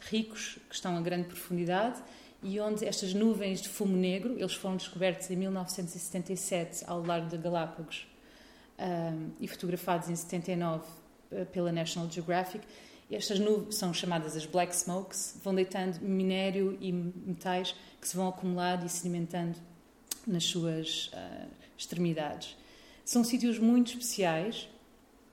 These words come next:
pois, estando a grande profundidade, ah, são ambientes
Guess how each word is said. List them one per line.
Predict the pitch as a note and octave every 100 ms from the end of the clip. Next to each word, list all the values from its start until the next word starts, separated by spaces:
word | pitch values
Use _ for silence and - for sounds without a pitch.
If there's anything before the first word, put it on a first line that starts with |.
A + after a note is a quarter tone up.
| - -
pois, | G3 F3 D#3+ - - - -
estando | - G#3+ G3 F3 -
a | F#3+
grande | F3 F#3+ G3
profundidade, | F#3+ - - F3 E3+ D#3+ D3+ D#3+ A3+ - - - - - - -
ah, | G3 F3+ F3 E3+ E3+ F3 F3 - - - - -
são | - - F3+
ambientes | E3+ E3 F3+ E3+ D#3+ - - -